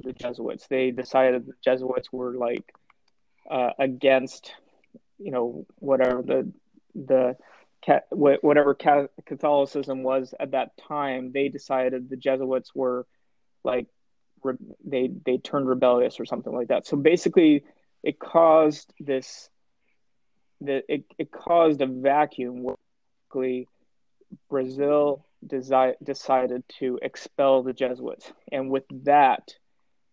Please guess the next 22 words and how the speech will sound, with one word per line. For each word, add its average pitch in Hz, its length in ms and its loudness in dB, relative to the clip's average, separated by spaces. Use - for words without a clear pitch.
you - 80 -12
know, 123 200 -2
again, 135 440 2
going 147 280 -4
back 139 240 2
to 151 120 -8
that 131 200 0
movie, 139 280 -2
The 135 100 -10
Mission, 127 500 -10
the 139 120 0
expulsion 165 760 0
of 151 100 -4
the 139 140 -4
Jesuits 131 600 -8
caused 139 580 4
the 139 120 -6
Jesuits 139 560 0
to 135 120 -20
have 135 280 -4
to 131 100 -6
run 127 580 0